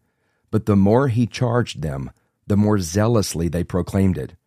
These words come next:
And they were astonished beyond measure, saying, "He has done all things well. He even makes the deaf hear and the mute speak."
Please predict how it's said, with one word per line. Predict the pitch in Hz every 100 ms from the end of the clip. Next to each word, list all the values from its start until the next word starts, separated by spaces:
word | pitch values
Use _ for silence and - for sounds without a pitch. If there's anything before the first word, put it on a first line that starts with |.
| _ _ _ _ -
And | 113
they | 123
were | 131
astonished | 123 117 - 123 147 156 - 98
beyond | 104 104 110 98
measure, | 98 98 87 76 -
saying, | - 107 87 85 80 _ _ _ _
"He | - 135 139
has | 127 120
done | 95 110 107 - -
all | 123 127 120
things | 117 113 107 92
well. | 92 90 82 69 65 _ _ _ _
He | _ 139
even | - 156 156
makes | 135 139 120
the | 120
deaf | 104 127 143 -
hear | - 131 143 98 92
and | 110 110
the |
mute | 104 110 127 135 -
speak." | - - - 80 - -